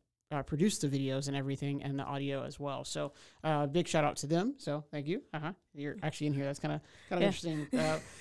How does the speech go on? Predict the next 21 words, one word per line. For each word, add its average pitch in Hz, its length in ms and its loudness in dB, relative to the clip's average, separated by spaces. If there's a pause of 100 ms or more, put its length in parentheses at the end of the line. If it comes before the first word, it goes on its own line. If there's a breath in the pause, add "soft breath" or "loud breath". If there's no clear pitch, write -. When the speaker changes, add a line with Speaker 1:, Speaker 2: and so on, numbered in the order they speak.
(120)
Speaker 1:
uh, 170 240 6
but, 165 320 4
but 170 120 2
Allison 185 320 4
and 170 120 4
Mike 160 280 6
are 147 80 4
the, 147 140 2
the 143 100 -2
primary 151 360 2
two 151 220 2
that 143 180 0
really 147 220 2
kinda, 143 460 0
kinda 147 200 -2
keep 156 220 -2
things 139 220 2
rolling 139 220 2
with 139 160 -2
Rogue 143 180 -2
Media. 139 380 0